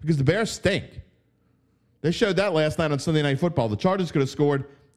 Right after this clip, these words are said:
fifty points if they wanted to. The Char-, uh, the Bears are who we thought they are, were and are. So,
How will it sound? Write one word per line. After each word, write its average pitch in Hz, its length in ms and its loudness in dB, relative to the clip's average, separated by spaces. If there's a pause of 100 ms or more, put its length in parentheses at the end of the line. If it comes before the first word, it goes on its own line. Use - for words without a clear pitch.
(140)
fifty 175 280 0
points 139 360 0
if 110 80 -6
they 95 120 0
wanted 90 280 -2
to. 73 220 -4 (1700)
The 127 100 0
Char-, 165 280 2
uh, 131 140 0
the 139 140 2
Bears 156 560 0
are 147 280 2
who 156 100 2
we 139 160 2
thought 117 280 -2
they 95 120 0
are, 78 220 -4
were 80 320 -2 (180)
and 101 160 -2
are. 82 400 -4 (1900)
So, 143 520 0